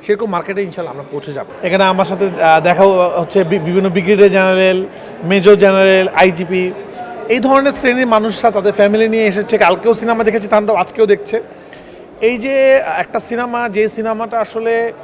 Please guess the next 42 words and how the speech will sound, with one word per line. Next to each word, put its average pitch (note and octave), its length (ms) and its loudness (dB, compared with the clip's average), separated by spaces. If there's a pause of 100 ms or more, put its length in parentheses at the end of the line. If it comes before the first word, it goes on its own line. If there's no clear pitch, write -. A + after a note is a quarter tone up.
(260)
একটা G3+ 120 -10
গ্রামের G3 340 0
মানুষও A#3+ 300 -4
দেখছে, A3+ 340 -4
সেও A3 240 4
উল্লাস C4+ 400 0
করছে, C4 420 -8 (840)
একজন, G#3+ 680 -4
আহ, D#3+ 160 0
শহরের A#3+ 360 0
মানুষ B3 200 -6
দেখছে, A#3 200 -8
সেও B3+ 220 -6
উল্লাস A#3+ 340 -4
করছে। A#3+ 400 -8 (400)
এটা A#3 240 0
আমাদের A#3+ 280 -2
বাংলা G3 260 -4
সিনেমার F#3+ 320 -6
জন্য F#3 140 -6
ভালো F3 200 -2
যে F#3+ 80 -2
আমরা F3+ 240 -4
সব G3+ 280 -2
ধরনের A3 240 0
দর্শক G3 280 -4
এক F3 140 -6
জায়গায় F#3 200 -4
নিয়ে F3+ 120 -6
আসতে F3 200 -10
পেরেছি। E3+ 380 -6 (580)
এবং G#3 240 -2
আপনারা A3+ 240 -2
যদি G#3 120 -10
তাণ্ডব G#3 360 -4
খেয়াল G#3+ 300 0
করেন, A3+ 180 -4
এটা G#3 180 -6
কিন্তু G#3+ 140 -8
একটা A3 120 -4
এক্সপেরিমেন্টাল C4 760 -6
ছবি, E3 300 -6